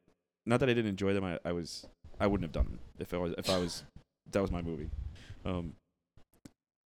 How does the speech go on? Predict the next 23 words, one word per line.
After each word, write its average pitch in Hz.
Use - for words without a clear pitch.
and 101
we 95
walk 95
out, 143
and 127
she's 107
like, 107
"Oh, 180
that 160
was 214
a 180
really 131
good 156
movie." 208
And 107
I 107
was 110
like, 107
"Eh." 143
And 123
she's 143
like, 135
"What? 269